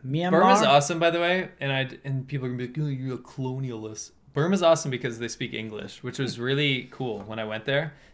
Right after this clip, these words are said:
Speaker 2: It was just interesting 'cause, like, people in Thailand have, like, a passing English, but it was weird 'cause Burma is so much less developed than Thailand. It's
Speaker 1: Mm.
Speaker 2: way poor and, like, way more ghetto, right?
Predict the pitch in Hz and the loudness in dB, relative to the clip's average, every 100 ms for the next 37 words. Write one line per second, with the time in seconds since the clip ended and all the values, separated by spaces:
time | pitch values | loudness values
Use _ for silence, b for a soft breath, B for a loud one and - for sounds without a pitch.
0 | b - 143 165 - 170 151 139 123 117 | b -2 0 2 2 0 0 -2 -2 -2
1 | 127 139 - 185 202 160 139 127 131 135 | -2 -2 -2 -2 0 0 4 4 4 2
2 | 139 123 120 117 - 120 117 131 135 143 | 0 -2 -4 -8 -6 -4 -4 -4 -4 -4
3 | 151 175 - b b 143 135 - - 143 | -4 -6 -12 b b -2 -2 -4 0 2
4 | 139 135 190 143 127 113 156 190 143 - | 2 4 6 4 2 0 2 4 2 0
5 | - 147 165 156 147 - 127 131 131 117 | 6 6 6 4 4 2 0 0 -4 -2
6 | 117 123 117 104 113 107 104 - 135 - | 0 -2 -6 -4 -2 -2 -6 -4 -4 -2
7 | 139 147 170 180 175 180 175 175 170 165 | -6 -4 0 6 8 8 8 8 6 4
8 | 143 135 135 131 120 110 107 110 107 107 | 4 2 0 0 0 0 -2 -6 -6 -8
9 | 131 123 120 110 107 98 117 - - - | -6 -4 -4 -4 -8 -8 -12 -10 -10 -6
10 | 110 117 | -4 -4